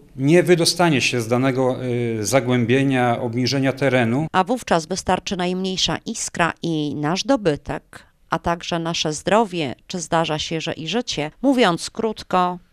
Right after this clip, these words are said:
Speaker 2: przechodzi do historii.
Speaker 1: Nie może też użytkować ich, e, na poddaszach, e, strychach nieużytkowy-, e, strychach, e, nieużytkowych,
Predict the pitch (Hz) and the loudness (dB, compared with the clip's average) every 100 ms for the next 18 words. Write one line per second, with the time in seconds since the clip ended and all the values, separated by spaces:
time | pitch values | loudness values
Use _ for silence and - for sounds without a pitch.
0 | _ - - 156 - 254 196 156 - - | _ -6 -2 -2 2 0 0 -4 -8 -10
1 | 254 302 220 170 - - 147 151 - 73 | 0 2 2 -2 -6 -4 -4 -6 -10 -12
2 | - 123 143 170 160 160 151 - 170 147 | -2 2 2 2 -2 -6 -6 0 2 2
3 | 160 - 156 160 - - - _ - 123 | 0 -2 -2 -4 -6 -18 -20 _ -6 -4
4 | 120 123 - 143 120 143 143 - 127 117 | 0 0 0 0 4 6 6 4 2 0
5 | - 123 117 - 147 151 151 135 - 135 | -4 -4 -4 -2 0 2 2 0 2 0
6 | 135 127 127 - 139 120 139 143 - 156 | 2 0 -4 0 0 0 -2 -4 -2 -4
7 | 147 135 127 131 131 135 135 139 131 135 | 0 -2 -2 -6 -4 -2 0 0 0 -2
8 | - 139 127 127 - | 0 0 0 -4 -8